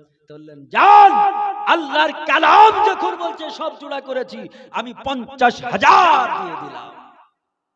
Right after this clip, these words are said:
সুবহানাল্লাহ, জোড়া বুঝে গিয়েছিল। তা আমি জানি না আপনাদের দেশে, আপনাদের এলাকায় কেমন পয়সাওয়ালা আছে, আমার জানা নেই। আমি ওই এলাকাটা জানি, চার পাঁচবার জলসা করেছি,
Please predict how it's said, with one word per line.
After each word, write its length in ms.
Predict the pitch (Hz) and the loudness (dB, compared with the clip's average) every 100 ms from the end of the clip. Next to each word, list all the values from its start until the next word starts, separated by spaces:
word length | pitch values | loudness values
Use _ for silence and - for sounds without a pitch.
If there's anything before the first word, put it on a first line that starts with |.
| _ | _
সুবহানাল্লাহ, 840 | 190 165 175 170 160 151 143 139 - - _ 143 | -16 -4 -4 -4 -8 -12 -14 -16 -18 -20 _ -16
জোড়া 220 | 160 175 165 | -12 -10 -12
বুঝে 300 | 165 151 147 | -12 -16 -18
গিয়েছিল। 480 | 143 143 - 131 123 _ _ _ _ - | -18 -20 -20 -20 -20 _ _ _ _ -16
তা 80 | |
আমি 180 | 165 190 165 | -16 -16 -20
জানি 260 | 165 202 220 | -20 -20 -20
না 120 | 196 | -20
আপনাদের 420 | 175 _ 175 180 151 | -20 _ -20 -20 _
দেশে, 240 | 165 185 | -20 -18
আপনাদের 440 | 165 165 170 165 170 | -18 -18 -20 -20 -20
এলাকায় 420 | 170 160 165 156 | -20 -20 -20 -20
কেমন 260 | 170 160 160 160 | -20 -18 -18 -18
পয়সাওয়ালা 500 | 151 147 151 143 143 | -20 -20 -18 -18 -16
আছে, 260 | 139 - 135 _ _ _ | -18 -20 -20 _ _ _
আমার 280 | 139 147 139 | -14 -12 -14
জানা 320 | 147 139 139 | -14 -12 -12
নেই। 200 | 135 139 139 - - _ _ _ _ _ _ _ _ - | -12 -12 -16 -20 -20 _ _ _ _ _ _ _ _ -20
আমি 160 | 170 | -18
ওই 140 | 175 180 | -16 -16
এলাকাটা 400 | 175 170 160 156 | -18 -20 -20 -20
জানি, 580 | 156 151 147 120 147 _ _ _ _ _ _ _ _ _ | -20 -20 -20 -20 _ _ _ _ _ _ _ _ _ _
চার 220 | 185 175 | -12 -10
পাঁচবার 440 | 175 170 156 170 160 | -12 -16 -16 -16 -14
জলসা 320 | 160 160 160 | -14 -12 -12
করেছি, 480 | 156 151 147 - | -10 -12 -12 -16